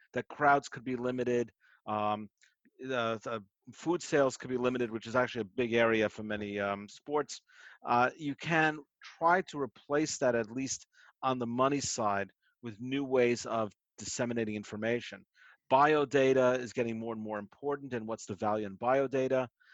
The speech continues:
And that's having an effect on sports too, because the days of these very long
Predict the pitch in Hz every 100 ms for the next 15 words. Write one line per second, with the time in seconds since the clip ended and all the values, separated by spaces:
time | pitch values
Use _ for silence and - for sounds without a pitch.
0 | - _ 123 123 127 151 185 151 127 120
1 | - 120 - 107 101 - 117 113 - -
2 | 156 123 117 117 107 _ - - 127 117
3 | 143 151 143 123 110 101 143 151 135 120
4 | 123 135